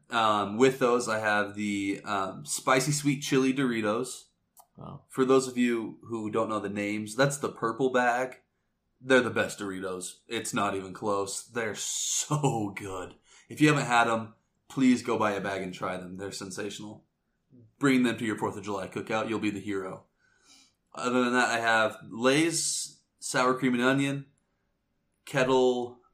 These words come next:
Speaker 1: salt and vinegar, and then the best chip around, Kettle salt and pepper.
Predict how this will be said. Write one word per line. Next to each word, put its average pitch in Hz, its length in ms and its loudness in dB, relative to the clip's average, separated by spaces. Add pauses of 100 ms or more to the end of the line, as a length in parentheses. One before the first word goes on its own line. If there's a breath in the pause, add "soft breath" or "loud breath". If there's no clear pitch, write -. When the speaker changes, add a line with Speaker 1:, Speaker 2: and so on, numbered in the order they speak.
(200)
Speaker 1:
salt - 420 0
and 107 100 -8
vinegar, 143 540 2
and 113 180 -4
then 104 380 -6 (200)
the 120 520 2
best 127 560 -2
chip 120 440 -2
around, 104 640 -4 (400)
Kettle 113 380 -2
salt 104 320 -2
and 95 80 -10
pepper. - 420 -14